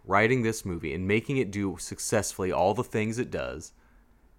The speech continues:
that they actually predicted it would become, like, a gay smash.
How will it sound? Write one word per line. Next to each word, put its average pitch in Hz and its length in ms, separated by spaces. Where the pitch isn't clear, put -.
that 113 160
they 131 280
actually 120 560
predicted 95 520
it 85 80
would 87 160
become, 92 400
like, 85 240
a 95 80
gay 82 320
smash. - 680